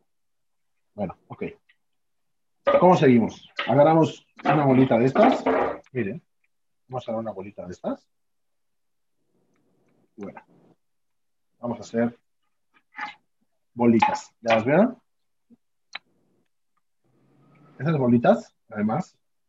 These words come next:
yo hice ahorita dos. Nada más para enseñarles esto. Acá tengo to-, acá tengo todos los ingredientes con los cuales voy a empanizar mis trufas.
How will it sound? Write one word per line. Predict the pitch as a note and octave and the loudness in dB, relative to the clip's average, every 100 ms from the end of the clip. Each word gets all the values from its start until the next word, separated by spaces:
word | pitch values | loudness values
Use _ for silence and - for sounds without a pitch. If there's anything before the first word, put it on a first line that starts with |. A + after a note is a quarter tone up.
| _ _ - | _ _ -4
yo | C3+ | -4
hice | C3 | 0
ahorita | B2 A#2+ | -2 0
dos. | G#2 B2+ F#3 - _ _ _ _ _ _ _ | 0 0 -4 -8 _ _ _ _ _ _ _
Nada | A#2+ A#2+ | -4 -2
más | A#2+ | -2
para | - A2 | -4 -8
enseñarles | G#2 A2+ A2+ - | -4 0 0 -2
esto. | G2 - A3+ - | -10 -6 -8 -8
Acá | - - C3+ | -12 -6 -4
tengo | D3+ C#3+ B2 | -2 -2 -2
to-, | C#3 C3+ - | -2 -2 -2
acá | A2+ D3 | -2 -2
tengo | D3+ C#3 | -2 -4
todos | B2+ C3 | -2 -2
los | B2+ A#2 | -2 -4
ingredientes | A2 G#2+ A2+ A#2+ A#2+ _ | -8 -16 -18 -20 -20 _
con | A2+ | -20
los | G2 _ _ _ _ _ _ - | -20 _ _ _ _ _ _ 0
cuales | C3+ C#3 | 2 4
voy | C3 C3+ | 4 4
a | |
empanizar | C3 C3 A2+ G#2 - C3 B2+ - | 4 2 0 0 -2 -2 -2 -6
mis | G#2 - | -20 -16
trufas. | - C#3+ F3 B3+ - | -6 -2 0 -2 -4